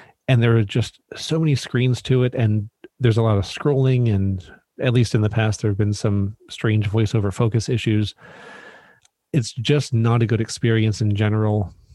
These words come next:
And if you go in to try to change anything, um, even just basic Echo settings, those are more doable. But then when you're starting to get into the weeds of grouping speakers, all that kind of stuff, it gets a little more complex. And if you try to set up a new device, um,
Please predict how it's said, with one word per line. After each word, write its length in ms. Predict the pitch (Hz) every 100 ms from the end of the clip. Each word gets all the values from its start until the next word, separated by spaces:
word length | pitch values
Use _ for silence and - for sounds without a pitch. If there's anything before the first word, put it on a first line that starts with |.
| -
And 100 | 127
if 100 | 107
you 80 | 123
go 160 | 135 135
in 60 | 120
to 60 |
try 200 | 101 110
to 80 | 98
change 340 | - 131 127
anything, 640 | 113 113 - 117 110 104 92 - -
um, 360 | 107 95 98 - _
even 400 | 151 127 110 101 -
just 180 | - -
basic 320 | 120 107 98
Echo 240 | 104 104 110
settings, 500 | 107 101 101 95 - _ _ _ _ _ _ -
those 300 | 113 120 117
are 200 | 123 110
more 320 | 123 113 131
doable. 580 | 127 151 151 165 165 151 -
But 120 | 117
then 160 | 104 110
when 80 | 110
you're 80 | 101
starting 220 | 120 110
to 60 |
get 120 | 104 120
into 100 | 107
the 80 |
weeds 320 | 101 110 110 101
of 240 | 98 95 _ _
grouping 300 | - 160 135
speakers, 500 | 123 - 123 127 123
all 100 | 107
that 160 | 110 113
kind 160 | - 110
of 80 |
stuff, 240 | 104 117 -
it 40 |
gets 160 | 113 101
a 40 |
little 160 | 110 104
more 160 | 98
complex. 640 | 95 117 110 117 107 - - - - - - - - _ _
And 100 | 113
if 100 | 113
you 60 | 123
try 200 | - 156
to 100 | 113
set 240 | - 123
up 140 | 110 110
a 40 |
new 160 | 104 104
device, 500 | 104 104 104 - -
um, 500 | 131 98 95 98